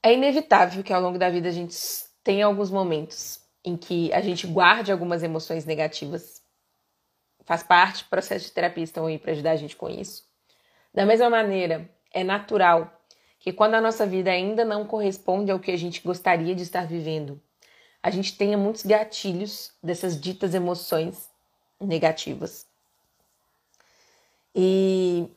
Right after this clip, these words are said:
igual eu falei pra vocês essa semana nos stories, eu não sei quem viu, e até fiz, foi, eu fiz um post exclusivamente sobre isso. Se você não viu, eu recomendo fortemente que você vá lá ver.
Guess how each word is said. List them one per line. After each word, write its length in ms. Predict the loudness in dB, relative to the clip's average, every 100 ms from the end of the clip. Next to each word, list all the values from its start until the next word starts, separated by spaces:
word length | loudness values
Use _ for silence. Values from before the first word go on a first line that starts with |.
| _ 0
igual 240 | 4 4
eu 60 | 6
falei 280 | 6 6
pra 160 | 4 0
vocês 420 | 0 -2 -2 -2
essa 200 | -2 -4
semana 420 | -4 -2 -2 -2
nos 140 | -2 -4
stories, 480 | -4 2 4 4 0
eu 80 |
não 80 | -2
sei 360 | -2 -2 -2 -4
quem 260 | -6 -8
viu, 340 | -6 -4 -6 -8 _ -20 _ -20 -20 _ _ _ _ _ -4
e 80 |
até 200 | -2 0
fiz, 400 | -2 -2 0 0
foi, 280 | 2 4 4
eu 60 | 2
fiz 200 | -2 -4
um 80 | -2
post 240 | -4 -6
exclusivamente 600 | -8 -6 -6 -4 -6 -6
sobre 220 | -8 -6
isso. 160 | -6 -8
Se 60 |
você 200 | -8 -6
não 200 | -4 -4
viu, 120 | -4 -4
eu 60 |
recomendo 320 | -4 -6 -8
fortemente 480 | -6 -8 -6 -8 -8
que 100 | -14 _
você 220 | -8 -6
vá 160 | -2 0
lá 180 | 0 -2
ver. 200 | -8